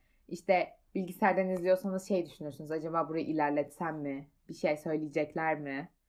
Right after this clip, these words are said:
Ama hani film ilerlettiğin için de ufak bir vicdan azabı hissedeceğini bilirsin. İşte tam <laughs> olarak öyleydi bazı kısımları. Hani kafamda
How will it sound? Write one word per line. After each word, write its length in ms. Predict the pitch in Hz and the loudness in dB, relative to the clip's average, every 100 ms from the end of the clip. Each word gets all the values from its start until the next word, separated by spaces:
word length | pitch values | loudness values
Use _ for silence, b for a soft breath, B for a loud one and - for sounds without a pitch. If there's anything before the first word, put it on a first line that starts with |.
| _ - | _ -12
Ama 180 | 160 165 | -8 -4
hani 420 | 165 175 175 175 | -2 -2 -2 -4
film 200 | 185 175 | -4 -2
ilerlettiğin 560 | 175 170 170 170 180 170 | 2 4 4 0 -2 -8
için 200 | - 180 | -4 -2
de 40 | |
ufak 320 | 165 190 180 | 0 0 0
bir 120 | 175 165 | -2 -2
vicdan 260 | 147 170 | -2 -4
azabı 340 | 170 165 160 170 | -2 0 0 -2
hissedeceğini 640 | - 180 175 170 165 165 | -4 -4 0 0 0 -4
bilirsin. 540 | 156 165 - - 160 - b b b | -4 -6 -6 -12 -14 -14 b b b
İşte 260 | 220 262 | 0 2
tam 160 | 269 269 | 6 8
<laughs> 140 | 269 | 10
olarak 360 | 262 262 247 262 - _ _ - | 8 8 4 -4 -10 _ _ 4
öyleydi 440 | 196 214 196 170 | 8 8 8 6
bazı 300 | 160 151 151 | 4 4 2
kısımları. 400 | - 170 160 160 | -6 -10 -6 -2
Hani 200 | 180 190 190 B B | -2 -4 -8 B B
kafamda 640 | - 190 202 208 233 247 | 0 4 4 2 2 -2